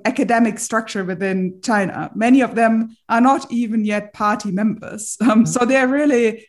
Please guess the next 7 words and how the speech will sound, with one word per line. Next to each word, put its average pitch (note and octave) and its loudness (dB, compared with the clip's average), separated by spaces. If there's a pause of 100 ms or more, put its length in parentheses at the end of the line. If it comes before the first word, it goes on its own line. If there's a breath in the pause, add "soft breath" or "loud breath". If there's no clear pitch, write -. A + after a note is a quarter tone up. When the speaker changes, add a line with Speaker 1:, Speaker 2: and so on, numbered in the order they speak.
Speaker 1:
an A#3 -4
entity C4+ -2
outside B3+ 0
of G3 -10
the G3+ -6
official G#3 -4
system, G3 -8